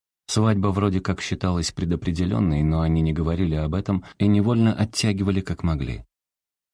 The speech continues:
Ева сама толком не понимала, что ей с этим делать. Она не хотела никакого принуждения, и если бы Лан настаивал, у неё были бы основания воспротивиться.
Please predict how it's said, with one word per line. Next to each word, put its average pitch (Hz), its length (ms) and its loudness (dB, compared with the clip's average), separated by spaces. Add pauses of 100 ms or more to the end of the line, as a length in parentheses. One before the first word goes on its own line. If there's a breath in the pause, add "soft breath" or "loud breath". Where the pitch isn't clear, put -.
(100)
Ева 87 240 2
сама 92 320 2
толком 87 400 0
не 85 80 2
понимала, 85 500 2
что - 200 -4
ей 80 140 0
с - 140 -8
этим 80 300 -2
делать. 65 420 -4 (300)
Она 95 140 4
не 104 140 4
хотела 110 340 -2
никакого 101 500 0
принуждения, 90 840 0
и 73 40 0
если 76 380 -4
бы 73 120 -2
Лан 82 280 0
настаивал, 92 640 -2
у 90 100 -2
неё 92 260 0
были 87 200 0
бы 80 180 -2
основания 78 600 0
воспротивиться. 67 880 -8